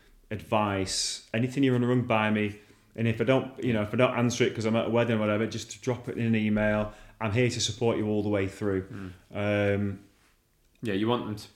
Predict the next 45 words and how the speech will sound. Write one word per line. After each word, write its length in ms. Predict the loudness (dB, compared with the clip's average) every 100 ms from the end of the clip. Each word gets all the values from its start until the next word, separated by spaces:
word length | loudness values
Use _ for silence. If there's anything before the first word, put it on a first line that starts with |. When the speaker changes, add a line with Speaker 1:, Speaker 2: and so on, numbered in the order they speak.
| -6
Speaker 2:
you 140 | -2
wanna 160 | 0 2
be 80 |
that 200 | 0 0
point 160 | -6 -8
of 40 |
contact 460 | -6 -8 -6 -8 -8
because 280 | -12 -10 -8
then 180 | -6 -4
by 120 | -4
the 60 | -6
time 220 | -4 -4
the 80 | -2
wedding 240 | -4 -4 -6
comes 220 | -10 -10
around, 240 | -10 -8
you 140 | -4 -2
are 140 | 0
like 300 | 0 -4 -10 -20 -10
their, 240 | -8 -8 -12 _
their 160 | -8 -6
wedding 380 | -8 -8 -12 -16
fa-, 240 | -12 -12 -12 -18 _ _
fairy 260 | -6 -6 -4
godmother 440 | -6 -6 -8 -8
Speaker 1:
E-, 20 | -6
Speaker 2:
kind 180 | -6
of. 100 | -4 -2
Speaker 1:
exactly, 360 | 2 2 4
Speaker 2:
You 40 | 4
want 100 | 6
Speaker 1:
yeah. 60 | 4
Speaker 2:
them 60 |
to 60 | 2
be 100 | 0
your 140 | -2 0
mate, 240 | 0 0 -8
so 140 | -8 -6
that 60 | -2
you 120 | 0
wanna, 280 | 0 0 -2 -12 -12
you 100 | -4
wanna 140 | 0
encourage 380 | 0 2 0 0
that 320 | -2 -4 -4